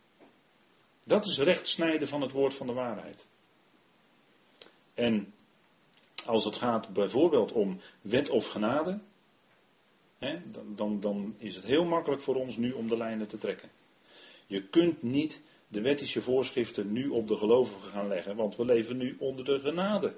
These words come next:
Dat is het juist toedelen van, het, van de waarheid. En dan had je in die tijd Hymenaeus en Philetus, want die worden gelijk door Paulus genoemd in twee Timotheüs twee. En wat zeiden ze?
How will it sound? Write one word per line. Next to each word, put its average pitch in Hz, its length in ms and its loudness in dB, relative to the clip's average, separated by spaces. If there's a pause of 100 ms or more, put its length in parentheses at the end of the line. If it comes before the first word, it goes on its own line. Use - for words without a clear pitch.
(1800)
Dat 202 240 2
is 147 100 0
het 147 140 -6
juist 135 300 -2
toedelen 110 420 0
van, 98 160 -4
het, 92 180 -8
van - 220 -8
de 92 80 -4
waarheid. 82 560 -12 (1200)
En 113 160 2
dan 107 100 2
had 123 180 2
je 117 80 -4
in 98 100 -2
die 165 160 -2
tijd 110 380 -2 (100)
Hymenaeus 123 520 4
en 101 160 0
Philetus, 127 540 0
want 101 200 -4
die 151 100 -6
worden 113 200 2
gelijk 139 280 2
door - 120 0
Paulus 95 340 -2
genoemd 156 300 -6
in 190 80 -8
twee 185 200 -4
Timotheüs 170 480 -6
twee. 185 320 -2 (400)
En 127 120 0
wat 107 160 2
zeiden 185 300 4
ze? 202 180 -4